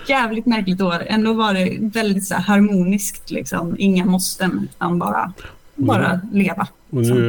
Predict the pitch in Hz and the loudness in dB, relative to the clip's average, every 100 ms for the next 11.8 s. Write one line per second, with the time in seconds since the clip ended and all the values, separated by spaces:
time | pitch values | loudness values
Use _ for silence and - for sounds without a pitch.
0 | 113 110 110 117 107 104 101 104 110 104 | 0 0 0 2 2 2 2 0 2 2
1 | 98 104 92 - 98 95 95 95 - 135 | 2 0 -2 -2 -4 -2 -4 -6 -6 -6
2 | - - - - 185 170 185 - 196 175 | -6 -10 -10 -2 0 0 -2 -6 -2 0
3 | 180 185 - 185 185 - - 113 90 - | 2 0 0 -2 -4 -6 -2 0 0 -8
4 | - - 110 - 98 95 107 98 95 95 | -14 -4 -4 -2 -4 -2 0 0 0 0
5 | 90 90 92 - - - - - - 190 | 0 -2 -6 -10 -10 -8 -10 -12 -4 0
6 | 180 185 - - 98 98 98 - - - | 0 0 -6 -6 -2 -2 -4 -8 -20 -20
7 | - - 185 165 131 - - 185 - - | -12 -2 0 0 -4 -2 0 -2 -6 -20
8 | - - - - - 143 131 127 127 123 | -20 -20 -20 -20 -4 2 4 6 6 4
9 | 120 - 143 139 135 131 135 113 135 135 | 2 -2 4 6 6 4 2 4 6 6
10 | 117 107 104 101 104 117 - 110 117 127 | 4 2 -2 -4 -4 -2 0 2 4 4
11 | 110 98 92 - 120 110 120 - | 4 2 0 0 2 4 4 0